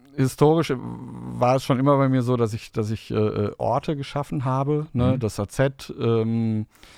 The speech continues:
Speaker 1: ähm, mit initiiert hab, dort, äh, Partys gemacht hab, äh, im Ringlockschuppen viel gemacht hab,
Speaker 2: Das, das
Speaker 1: bla,
Speaker 2: A Z
Speaker 1: bla.
Speaker 2: ist, ist das autonome Zentrum hier in Mülheim,
Speaker 1: Ja,
Speaker 2: ne?
Speaker 1: genau.
Speaker 2: Das autonome
Speaker 1: Ja.
Speaker 2: Jugendzentrum, genau, wo,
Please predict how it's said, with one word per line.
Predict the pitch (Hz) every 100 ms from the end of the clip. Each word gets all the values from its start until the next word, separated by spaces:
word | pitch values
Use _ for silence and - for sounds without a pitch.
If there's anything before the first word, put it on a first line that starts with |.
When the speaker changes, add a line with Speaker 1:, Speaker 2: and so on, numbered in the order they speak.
| - - -
Speaker 1:
ähm, | 123 117 110 -
mit | 107 110 -
initiiert | 113 113 113 - 113 123
hab, | 120 107 -
dort, | 110 113 -
äh, | - 110 110 101
Partys | - 113 113 -
gemacht | 98 101 -
hab, | 113 101 -
äh, | - 107
im | 113
Ringlockschuppen | 107 123 139 - 135 113
viel | 107 117 120
gemacht | 120 110 107 -
hab, | 107 101 -
Speaker 2:
Das, | 101 - -
das | 104
Speaker 1:
bla, | 101
Speaker 2:
A |
Z | 101
Speaker 1:
bla. | 120 156
Speaker 2:
ist, | 120 - - -
ist | 113
das | 113
autonome | - 107 98 90 87
Zentrum | - 82 78 73
hier | 67
in | 69
Mülheim, | 71
Speaker 1:
Ja, | 120 107
Speaker 2:
ne? |
Speaker 1:
genau. | 104 104
Speaker 2:
Das | 85
autonome | 95 92 92
Speaker 1:
Ja. | 92
Speaker 2:
Jugendzentrum, | 95 113 113 104 98 98 95 _ - _
genau, | 98 92 90 90 80
wo, | 90